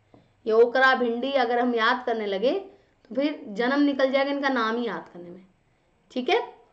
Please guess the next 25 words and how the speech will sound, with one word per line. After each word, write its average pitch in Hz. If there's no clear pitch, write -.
चलिए, 185
Scientific 320
name 349
को 370
अगर 320
रखना 285
है 285
तो 240
कुछ -
रूल 269
set 196
किए। -
पहले 294
तो 370
पूरे 311
वर्ल्ड 285
में 320
वो 330
accepted 233
होना 165
चाहिए, 208
ऐसा 247
नहीं 302
कि 302
English, 262